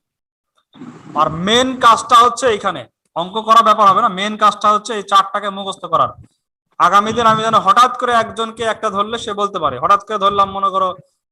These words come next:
যে তুমি বলো, যেমন আশফাকুলকে আমি ধরলাম যে তুমি সা-, সাইন ত্রিশ ডিগ্রি মান বলো। তারপরে ধরো, উম, ইয়া কি বলে, মইদুলকে বললাম তুমি,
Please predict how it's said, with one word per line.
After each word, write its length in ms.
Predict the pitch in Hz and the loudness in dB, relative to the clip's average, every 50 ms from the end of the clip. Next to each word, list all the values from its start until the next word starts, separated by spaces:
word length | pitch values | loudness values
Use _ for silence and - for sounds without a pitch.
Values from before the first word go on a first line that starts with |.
| _ _ - | _ _ -12
যে 160 | 151 165 175 | -8 -8 -8
তুমি 260 | 170 175 190 196 196 | -8 -8 -8 -6 -2
বলো, 380 | 190 190 190 185 185 180 170 165 - - - _ _ _ _ _ _ _ _ - | 0 2 2 2 2 0 0 -4 -8 -14 -20 _ _ _ _ _ _ _ _ -8
যেমন 140 | 175 185 196 | -4 0 2
আশফাকুলকে 720 | 196 196 196 - - - 214 202 - 220 214 208 214 214 | 4 4 2 2 0 0 0 0 -2 -4 -8 -6 -4 -4
আমি 100 | 208 208 | -4 -2
ধরলাম 420 | 190 196 202 196 196 190 190 180 | -2 -2 0 0 0 0 -2 -4
যে 120 | 175 185 | -12 -12
তুমি 280 | 180 190 185 190 185 180 | -12 -12 -14 -14 -14 -8
সা-, 280 | 170 - 190 180 165 151 | -2 2 2 2 2 2
সাইন 440 | - - 185 180 185 180 175 160 | -2 -2 -4 -4 -4 -8 -12 -16
ত্রিশ 460 | 156 _ _ _ _ _ - 226 214 190 | -20 _ _ _ _ _ -12 -12 -10 -10
ডিগ্রি 240 | 202 202 185 185 | -10 -10 -10 -6
মান 240 | 175 165 156 147 139 | -4 -2 -2 -2 -4
বলো। 160 | 123 120 110 107 - 139 - _ - _ _ _ _ _ _ _ _ _ _ _ _ _ _ _ _ - - - - - - - - - - - - - - - - - - - - - - - - - - - - - - - - | -6 -10 -10 -10 -12 -14 -16 _ -20 _ _ _ _ _ _ _ _ _ _ _ _ _ _ _ _ -18 -18 -18 -18 -20 -20 -20 -18 -18 -16 -14 -14 -14 -14 -16 -20 -20 -20 -20 -20 -20 -20 -20 -20 -20 -20 -20 -20 -18 -18 -8 -2
তারপরে 260 | 180 180 180 185 202 196 | -2 0 0 2 2 2
ধরো, 200 | 190 196 196 190 190 190 180 | 2 2 0 0 -4 -6 -14
উম, 460 | 175 170 170 175 170 160 151 151 - - - - - - 165 | -16 -16 -16 -14 -16 -16 -16 -18 -20 -20 -20 -20 -20 -12 -6
ইয়া 320 | 165 170 165 160 156 151 | -2 0 2 2 0 0
কি 160 | - - 180 | -2 -6 -8
বলে, 220 | 170 175 170 170 170 | -6 -4 -4 -4 -4
মইদুলকে 500 | 170 185 202 208 196 208 208 202 208 196 | -2 -2 -2 0 0 -2 -2 0 0 0
বললাম 360 | 190 196 196 196 196 190 185 | 2 2 2 2 0 -2 -2
তুমি, 440 | 190 190 190 196 190 185 180 - | -8 -10 -8 -8 -10 -10 -12 -16